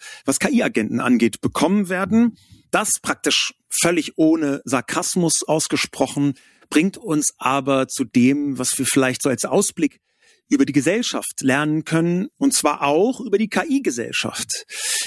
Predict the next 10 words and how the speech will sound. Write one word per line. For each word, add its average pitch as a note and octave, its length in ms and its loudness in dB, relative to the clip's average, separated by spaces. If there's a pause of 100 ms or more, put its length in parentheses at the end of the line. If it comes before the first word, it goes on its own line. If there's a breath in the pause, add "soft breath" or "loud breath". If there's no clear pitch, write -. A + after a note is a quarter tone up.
Ich - 140 2
glaube, G3 180 2
der F#3 120 0
zweite G#3+ 340 -2
große G3 320 2
Themenblock F#3+ 640 2
ist G#3 180 -4
so F3 100 2
ein C#3+ 120 2
bisschen D#3 680 0